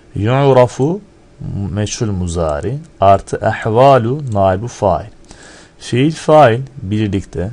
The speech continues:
fiil cümlesi olarak yu'rafu bihi ehvalul edilleti. Burası fiil cümlesi olarak nedir? Naibu faildir. Pardon. Yu'rafu bihi ehvalul edilleti cümle olarak ilim kelimesinin sıfatıdır.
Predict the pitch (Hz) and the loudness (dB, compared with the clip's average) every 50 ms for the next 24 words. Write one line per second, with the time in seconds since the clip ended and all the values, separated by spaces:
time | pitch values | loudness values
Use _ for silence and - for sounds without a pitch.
0 | 135 - _ - - - 98 101 107 107 95 92 92 87 85 - - 117 113 98 | -12 -16 _ -18 -12 -6 -4 -4 -2 -2 -2 -4 -4 -4 -6 -4 -2 -2 0 0
1 | 85 80 82 - - 92 110 123 127 123 117 107 98 - - 90 85 87 107 107 | 0 -4 -6 -6 -6 -4 -2 0 0 0 2 0 0 -2 -4 -8 -6 -4 -4 -2
2 | 101 101 95 87 - 95 - - - 101 98 113 117 120 117 104 92 90 - - | -2 -2 -2 -2 -4 -4 -6 -6 -6 0 4 6 6 6 6 4 -2 -6 -6 -6
3 | 92 92 90 101 104 95 92 90 95 90 - - 82 85 - 139 - 117 104 95 | -6 -4 -2 -2 -2 -2 -2 -4 -4 -6 -6 -12 -16 -16 -16 -12 -8 -4 -4 -4
4 | 85 - - 117 - - 95 104 110 110 98 95 90 85 82 80 - - 90 101 | -6 -8 -14 -18 -14 -8 -6 -4 -4 -4 -4 -6 -6 -8 -8 -10 -10 -6 -2 0
5 | 104 104 104 110 110 - 117 127 127 123 127 156 170 170 - _ _ _ _ _ | 0 2 0 0 -2 -4 -4 -4 -4 -2 -2 -2 -4 -4 -8 _ _ _ _ _
6 | _ _ _ - - 78 90 92 101 104 85 87 87 82 90 104 107 - - 82 | _ _ _ -16 -8 -2 2 4 4 4 4 2 -2 -6 -6 -10 -10 -8 -8 -6
7 | 76 - - - _ _ - - - - - _ _ _ _ _ _ _ _ _ | -6 -8 -10 -16 _ _ -20 -20 -20 -20 -20 _ _ _ _ _ _ _ _ _
8 | _ _ _ _ _ _ _ _ _ _ _ _ - _ _ _ _ _ _ _ | _ _ _ _ _ _ _ _ _ _ _ _ -20 _ _ _ _ _ _ _
9 | - - - - 87 90 - 78 76 - - - - - - _ _ _ - - | -16 -10 -6 -6 -6 -6 -8 -12 -14 -16 -20 -20 -20 -20 -20 _ _ _ -8 -4
10 | 101 107 110 110 107 104 104 110 107 104 - 95 90 85 85 104 110 104 104 95 | -2 -2 0 0 2 2 4 2 2 0 -2 -6 -6 -4 -2 -2 -2 -2 -2 -2
11 | 92 - 90 87 - - 104 101 98 98 95 90 82 - 90 90 90 101 104 90 | -4 -4 -6 -8 -8 -6 -4 -2 0 0 0 -2 -4 -6 -6 -4 -2 -2 -2 -4
12 | 87 92 - - 80 80 80 87 98 101 98 104 113 117 120 123 131 139 151 175 | -4 -8 -10 -12 -14 -12 -8 -6 -6 -4 -2 -2 0 0 0 2 2 2 2 2
13 | 180 175 - - - _ - 131 85 101 135 143 147 151 127 95 90 - - - | 0 -2 -6 -14 -20 _ -16 -8 -4 -2 -2 0 0 0 0 -2 -6 -8 -6 -4
14 | 104 95 98 98 95 95 92 - - 151 160 123 90 - - - - - 98 98 | -4 -2 -2 -4 -4 -6 -8 -8 -8 -6 -6 -6 -6 -8 -8 -10 -8 -4 -6 -4
15 | 95 - 127 107 90 78 71 - | -4 -4 -4 -4 -4 -6 -8 -10